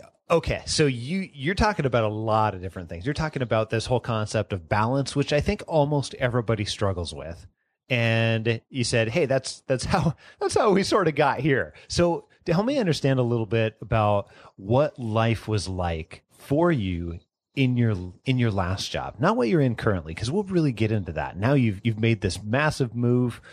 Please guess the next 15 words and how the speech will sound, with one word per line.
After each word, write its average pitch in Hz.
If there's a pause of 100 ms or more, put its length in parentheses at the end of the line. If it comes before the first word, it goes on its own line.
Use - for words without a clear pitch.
(200)
to 98
Tennessee. 127 (220)
You 139
did 156
that 131
without 135
even 107
having 101
a 95
job. 87
You, 101 (120)
you 107
decided 107
that, 98
hey, 92